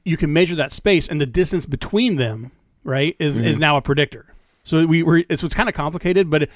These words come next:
Speaker 1: you know, once you get it, once you get it under, get it through your head, it's like, it's not that big a deal. It's, it's just you take a bunch of data, collapse it in, uh, into two numbers, X, Y coordinates, and then measure the space between them,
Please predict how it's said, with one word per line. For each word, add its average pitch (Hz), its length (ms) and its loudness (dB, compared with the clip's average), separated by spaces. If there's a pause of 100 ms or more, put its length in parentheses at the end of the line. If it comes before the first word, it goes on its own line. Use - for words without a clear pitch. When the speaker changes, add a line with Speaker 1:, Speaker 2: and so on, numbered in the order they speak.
(300)
Speaker 1:
you 170 80 0
know, 156 80 4
once 165 180 2
you 165 60 -4
get 151 160 0
it, 160 80 -8
once 170 200 2
you 143 60 -6
get 147 120 0
it 151 120 -4
under, 143 220 -2
get - 720 -6
it 139 60 -10
through 143 140 -4
your 127 80 0
head, 123 200 -2
it's 135 120 -10
like, 127 100 -6
it's 131 100 -10
not 127 120 -6
that 120 120 -4
big 120 140 -4
a 117 40 -6
deal. 117 300 -4 (280)
It's, 165 180 -6
it's - 80 0
just 143 160 -6
you 127 60 -10
take 147 140 2
a 127 40 0
bunch 156 200 2
of 151 60 -10
data, 143 240 2
collapse 139 360 -4
it 131 80 -6
in, 131 240 -4 (440)
uh, 123 520 -2
into 127 340 -4
two 175 140 2
numbers, 139 480 2
X, 147 200 -4
Y 135 140 0
coordinates, 127 640 -4 (240)
and 135 100 -4
then 127 80 -2
measure 143 220 2
the 131 80 -4
space 123 280 -4
between 156 340 -2
them, 143 220 0